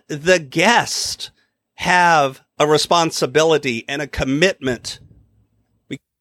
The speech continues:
still echo that today. That's part of why we bring gifts. And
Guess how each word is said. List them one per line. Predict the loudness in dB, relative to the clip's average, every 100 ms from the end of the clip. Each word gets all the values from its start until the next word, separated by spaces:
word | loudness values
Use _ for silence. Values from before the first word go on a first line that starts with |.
| _
still | -4 2 4 4 2 0
echo | -2 2 2 4
that | 2 0
today. | -4 0 2 2 0 -6 -16 _ _ _ _ _ _ _ _ -4
That's | -2 -2
part | -2 0 0
of | 4
why | 4 4
we | 0
bring | -2 0 0 0 -4 -10 -8
gifts. | -2 0 0 -6 -10 -10 -14 _ _ _ _ _ _ _ _ _ _ _ _ _ _ _
And | -4 -4